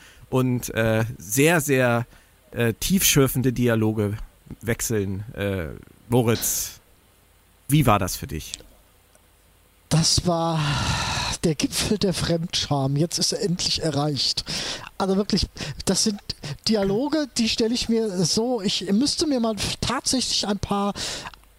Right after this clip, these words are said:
Speaker 2: äh, ab achtzehn Videos angucken. So stelle ich mir die, die,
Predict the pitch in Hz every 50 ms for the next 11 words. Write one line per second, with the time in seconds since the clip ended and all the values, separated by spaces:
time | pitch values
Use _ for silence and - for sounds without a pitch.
0 | _ - - - 196 175 180 190 185 - - - - 214 214 - 226 240 - -
1 | - - 247 220 185 170 196 180 196 175 170 151 - 156 170 175 170 - 214 -
2 | - 170 - 226 262 240 - - 208 196 208 185 - 208 196 - 196 185 175 -
3 | 185 185 180